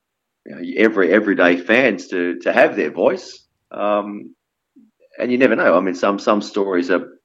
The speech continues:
are born out of, mm, you know, not a high-profile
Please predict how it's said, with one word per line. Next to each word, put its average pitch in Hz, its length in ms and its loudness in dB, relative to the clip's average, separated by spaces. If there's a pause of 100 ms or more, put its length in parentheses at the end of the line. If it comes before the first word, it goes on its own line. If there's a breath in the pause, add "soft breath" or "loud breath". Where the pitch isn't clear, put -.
(840)
are 104 100 4
born 113 380 6
out 104 200 4
of, 98 160 -2 (1000)
mm, 104 220 -6
you 101 80 -8
know, 73 180 -8
not 117 260 4
a 110 80 8
high-profile 104 1000 4